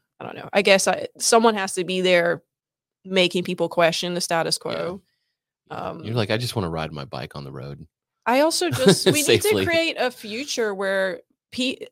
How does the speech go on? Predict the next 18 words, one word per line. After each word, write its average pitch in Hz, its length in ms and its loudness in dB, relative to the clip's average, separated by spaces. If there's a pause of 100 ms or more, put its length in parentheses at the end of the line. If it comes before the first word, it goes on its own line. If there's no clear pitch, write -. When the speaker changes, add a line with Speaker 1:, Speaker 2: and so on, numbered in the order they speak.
(120)
Speaker 1:
I 233 80 4
mean, 233 280 0
the 220 120 2
requirement 254 800 0
that 202 180 0
you 190 440 -2 (120)
have 233 500 -4
to 220 180 -4
have 196 280 -2
a 180 100 -2
car 180 640 2
to 185 220 -4
be 214 360 -6
a 185 40 -6
Speaker 2:
Right. 180 180 -4
Speaker 1:
member 190 600 -6
of 170 200 0
society - 760 -4